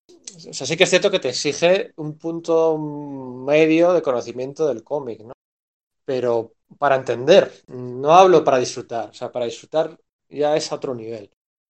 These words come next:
Yo sí que creo que, que las referencias no es ni el primer, ni el segundo, ni el tercer, ni el cuarto punto clave para, para evaluar o para disfrutar Planetary. O sea, es algo secundario, algo, o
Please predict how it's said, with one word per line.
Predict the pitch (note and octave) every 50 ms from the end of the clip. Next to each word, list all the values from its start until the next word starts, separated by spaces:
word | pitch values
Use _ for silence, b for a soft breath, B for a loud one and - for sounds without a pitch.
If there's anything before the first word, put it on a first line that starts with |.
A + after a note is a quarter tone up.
| _ _
Yo | _ A#2+ D3+
sí | D3+ - F3+
que | E3 D#3+
creo | - D#3 D3+ D#3 D3+
que, | D3 C3 A#2+ A#2+ A#2 A#2 A2+ A2+
que | -
las | C#3+ C3+ C3 A#2
referencias | A#2+ B2+ - - C#3 C#3+ F#3 G3+ G3 - - G3 F#3+ F#3+ F3 - - _ _ _ _ _ _ _
no | - C3+ C#3 D#3+ F3 F3+ F3 E3+
es | E3+ F3 E3+ F3 -
ni | E3 D#3
el | C#3+ B2+ C3
primer, | C3+ C#3 C3 D3+ D#3 D3+
ni | D3+ D3
el | D3 C#3
segundo, | - C#3+ B2 C#3 D3+ D3
ni | C#3+ C3
el | B2
tercer, | C3 A#2+ - D#3 C#3+
ni | C#3+ C3+
el | B2 A#2
cuarto | - - D3+ D#3 D#3 D#3 D#3+ - - D3+ D#3+ -
punto | - D3+ D#3 D#3+ D3+ C#3+ C#3 C3 - _ - D3 C3+ B2 - _ _
clave | - D3 C#3+ C#3 C#3 C#3+ C#3+
para, | - - B2+ B2 A#2+ A#2 A2+ A2+ A2 b b b b b _
para | - C#3+ B2+ B2+ B2+
evaluar | A#2+ B2+ B2 B2 B2+ B2+ C#3 D3 D3+ D#3+ D#3+ - - _ _ _
o | - C#3 -
para | D3+ C#3+ C3+
disfrutar | C3 B2+ B2+ - - B2+ A2+ - C#3+ C3+ -
Planetary. | - A#2+ A2+ A2 G#2 - - G#2 G2+ G2 F#2+ _
O | _
sea, | - - B2 B2+
es | C3+ C#3 - - _ _ _ _ _ _ _ _ _ _ _ _ _ _ _ _ _ _ _ _ _ _ _ _ _ -
algo | C#3+ D3 D#3 D#3
secundario, | - - - - - A2+ B2 C#3 C#3 A#2+ A#2 A2+ A#2
algo, | B2+ C3+ C3 D3 D3+ D3+ D3
o | D3